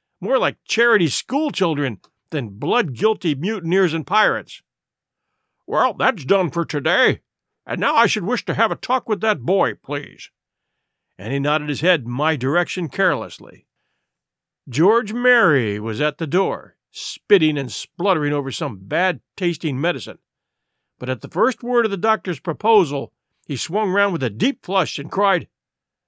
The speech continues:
"No!" and swore. Silver struck the barrel with his open hand. "Silence!"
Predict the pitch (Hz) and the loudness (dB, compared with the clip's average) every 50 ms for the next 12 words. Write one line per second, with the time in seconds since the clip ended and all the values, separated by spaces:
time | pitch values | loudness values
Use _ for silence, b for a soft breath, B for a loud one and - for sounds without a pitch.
0 | _ _ - 131 165 185 214 285 320 254 170 - - - _ _ _ _ _ _ | _ _ -4 0 4 6 8 8 8 8 6 2 -4 -12 _ _ _ _ _ _
1 | _ _ _ _ _ _ _ _ _ 131 123 127 110 - - - 143 160 185 185 | _ _ _ _ _ _ _ _ _ -6 -4 -4 -2 -4 -6 -4 -4 -2 0 0
2 | 156 123 107 85 - _ _ _ _ _ _ _ _ _ _ _ _ _ _ _ | 0 -2 -4 -6 -14 _ _ _ _ _ _ _ _ _ _ _ _ _ _ _
3 | _ _ _ _ _ _ _ _ _ - - - 247 285 247 165 156 139 - - | _ _ _ _ _ _ _ _ _ -8 -2 0 2 2 2 0 0 -4 -4 -4
4 | - - 202 220 202 - - 202 170 190 202 202 180 165 160 165 156 143 120 151 | -6 -2 -2 -4 -4 0 -2 0 2 4 4 4 4 2 2 0 0 0 2 2
5 | 180 170 - 147 120 117 147 151 127 101 78 - _ _ _ _ _ _ _ _ | 0 0 -2 -4 -4 -2 -2 -2 -2 -6 -8 -12 _ _ _ _ _ _ _ _
6 | _ _ _ _ _ _ _ _ _ _ _ _ - - - - - - - 285 | _ _ _ _ _ _ _ _ _ _ _ _ -20 -20 -18 -14 -4 2 6 8
7 | 427 554 571 523 427 269 - - - - - | 10 10 10 8 8 4 -2 -10 -14 -18 -20